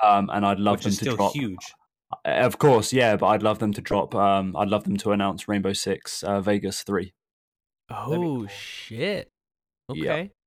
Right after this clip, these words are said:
Speaker 2: Vegas
Speaker 1: 'Cause
Speaker 2: two
Speaker 1: Ve-,
Speaker 2: was
Speaker 1: Vegas,
Speaker 2: so long ago.
Speaker 1: Vegas one and two were critically acclaimed.
Speaker 3: Yeah.
Speaker 1: Um, massive games and so impressive, uh, especially the first one. Um,
Speaker 2: I guess, I guess
Speaker 1: and
Speaker 2: Siege is like the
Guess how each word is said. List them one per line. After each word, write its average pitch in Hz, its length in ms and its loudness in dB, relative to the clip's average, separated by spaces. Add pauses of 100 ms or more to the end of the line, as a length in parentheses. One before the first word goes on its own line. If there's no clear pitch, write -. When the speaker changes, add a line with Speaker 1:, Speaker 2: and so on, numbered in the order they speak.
(160)
Speaker 2:
Vegas 117 220 -4
Speaker 1:
'Cause 120 100 2
Speaker 2:
two 117 80 0
Speaker 1:
Ve-, 113 200 4
Speaker 2:
was 101 100 -4
Speaker 1:
Vegas, 113 280 4
Speaker 2:
so 110 160 -4
long 101 380 -8 (200)
ago. 101 140 -10
Speaker 1:
Vegas 113 400 2
one 110 280 2
and 104 160 2
two 104 580 4
were 101 500 2
critically 104 580 -2
acclaimed. 95 560 -2 (280)
Speaker 3:
Yeah. 120 300 -6
Speaker 1:
Um, 98 560 2
massive 107 680 0
games 90 380 -4 (220)
and 101 240 -2
so 113 260 2
impressive, 98 720 -2 (100)
uh, 95 280 0
especially - 380 -2
the 98 60 0
first 98 320 0
one. 95 220 -4 (680)
Um, 95 360 2
Speaker 2:
I - 20 -2
guess, 92 320 -6
I 127 100 -8
guess 95 180 -2
Speaker 1:
and 92 100 -2
Speaker 2:
Siege 123 480 -12
is 117 180 -8
like 117 240 -8
the 113 540 -6